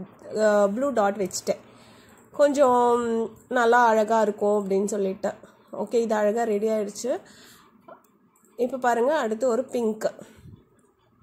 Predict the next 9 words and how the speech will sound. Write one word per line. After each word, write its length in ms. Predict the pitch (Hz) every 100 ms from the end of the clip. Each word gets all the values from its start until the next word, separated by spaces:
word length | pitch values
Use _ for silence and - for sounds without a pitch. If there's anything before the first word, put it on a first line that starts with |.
| - - _ _ -
பிங்க் 240 | 269 269
கலர் 260 | 269 254 220
எடுத்து 580 | 208 202 - 294 453 - - - - _ _ _ _ - _ -
அதிலோட 580 | - 247 226 226 220 208 -
சென்டர்ல, 540 | 247 247 254 240 233 - -
அந்த 200 | 226 214
ப்ளூவோட 400 | 208 254 254 226
சென்டர்ல 560 | 220 214 208 226 220 220
வச்சிருக்கேன். 520 | 202 202 214 220